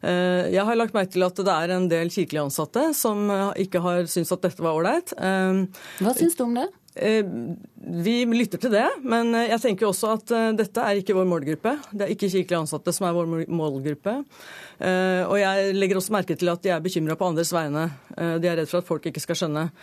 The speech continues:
Speaker 1: Og jeg synes kanskje at vi heller ikke skal undervurdere folk. Jeg tror, eh, altså, vi gjør dette også i tillegg til at, eh, vi tror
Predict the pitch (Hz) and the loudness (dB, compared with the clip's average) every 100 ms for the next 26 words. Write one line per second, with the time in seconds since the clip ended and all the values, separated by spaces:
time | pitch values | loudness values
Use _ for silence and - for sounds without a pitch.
0 | - - - 196 185 175 190 160 180 175 | -20 -8 -4 0 0 0 -2 -2 -2 -2
1 | 151 151 - 175 156 139 147 151 269 349 | -2 -4 -2 0 0 -2 -2 0 -2 -2
2 | 190 196 185 180 185 - 185 180 180 190 | -4 -2 0 2 2 0 0 0 0 2
3 | 185 180 180 180 190 190 220 160 135 - | 2 0 -2 -2 0 -2 -2 -2 -4 -2
4 | 180 185 - 170 - - 165 165 160 - | -2 -2 -4 -6 -4 -4 -2 -2 -6 -8
5 | - - - - 185 180 165 202 | -18 -20 -14 -6 -2 0 2 0